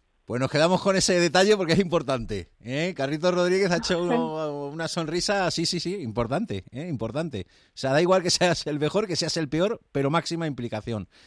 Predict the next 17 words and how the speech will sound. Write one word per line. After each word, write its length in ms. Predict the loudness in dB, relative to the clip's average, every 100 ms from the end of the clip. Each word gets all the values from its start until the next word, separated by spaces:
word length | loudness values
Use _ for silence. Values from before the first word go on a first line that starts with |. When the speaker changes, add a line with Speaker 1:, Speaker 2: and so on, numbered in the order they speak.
| -20 _ _ -6
Speaker 1:
Eh, 220 | 0 2
luego 200 | 4 4
el 80 | 4
dep-, 40 |
Speaker 2:
Totalmente. 280 | 4 2 0
Speaker 1:
el 60 | 0
deporte 320 | 0 -2 0
les 140 | 0
vuelve 260 | 2 0 2
loco, 240 | 0 -2
¿no? 140 | -6 -6
Por 160 | -6 0
ahí 240 | 0 0
me, 220 | -2 -2 -2
me 140 | -4
contabas, 560 | -4 -2 -2 -2 -4 -4
eh, 720 | -2 0 0 0 0 -2 -4